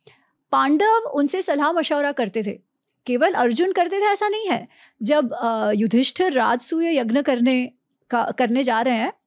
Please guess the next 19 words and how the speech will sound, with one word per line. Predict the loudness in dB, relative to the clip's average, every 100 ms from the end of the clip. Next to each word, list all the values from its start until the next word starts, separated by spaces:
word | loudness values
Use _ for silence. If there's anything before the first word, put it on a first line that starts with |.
| _ _ _ _ _ _ -12 0
अ, | 2 2 0
इंद्रप्रस्थ | 0 2 2 0 0 0
की | 0 0 -4 -4
स्थापना | 0 -2 0 -2
हो | 0
गई | -2 -4
है | -2
और | -2
राजसूय | 0 -2 -4 -6 -4
यज्ञ | -4 -4
करना | -8 -12
है। | -10
तो | -6
राजसूय | -4 -6 -8 -8
यज्ञ | -6 -6
में | -6
क्या | -4
होता | -4
है | -4